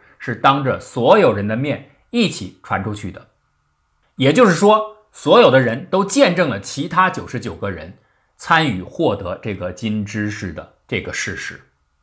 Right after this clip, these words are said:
隐藏的信息就藏在这里。好，我刚才讲了，我们先要给一个定义啊。这个金知识呢，刚才我们说了，是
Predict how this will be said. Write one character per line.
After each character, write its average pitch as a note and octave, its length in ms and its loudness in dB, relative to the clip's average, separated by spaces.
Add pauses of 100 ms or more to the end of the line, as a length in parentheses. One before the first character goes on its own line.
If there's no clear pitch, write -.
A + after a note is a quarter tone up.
(260)
隐 C3 180 2
藏 A#2+ 180 2
的 D3 60 0
信 C#3 180 -2
息 C#3+ 240 -4
就 A2 140 -10
藏 F#2 260 -10
在 F2+ 120 -8
这 F#2 200 -12
里。 - 120 -20 (1040)
好， - 460 2
我 - 80 -8
刚 D#3 140 4
才 E3 80 0
讲 G#2+ 160 0
了， A2+ 80 -2
我 A2+ 80 -4
们 B2+ 180 -4
先 D3 160 -6
要 C#3 100 0
给 E2 200 -8
一 F2+ 40 -12
个 G2+ 80 -8
定 G#2+ 220 -6
义 A2 140 -4
啊。 D#2+ 240 -14 (500)
这 C4 160 2
个 G#3+ 100 6
金 C4+ 300 2
知 G#3 140 0
识 F3 180 0
呢， B2 300 -4
刚 C#3 160 -2
才 C#3 80 2
我 B2+ 40 4
们 G2+ 140 -2
说 C3+ 160 2
了， A2+ 160 0
是 - 460 -8